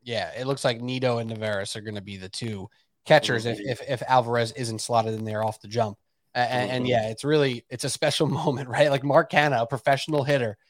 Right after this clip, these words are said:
Speaker 1: might be the odd man out because of the depth that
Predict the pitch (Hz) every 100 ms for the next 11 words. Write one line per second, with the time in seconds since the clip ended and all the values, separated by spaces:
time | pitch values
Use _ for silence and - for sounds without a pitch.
0 | _ _ 135 156 151 147 139 127 127 139
1 | 139 131 120 127 143 123 _ 135 - 147
2 | 131 127 117 123 123 139 180 - 156 160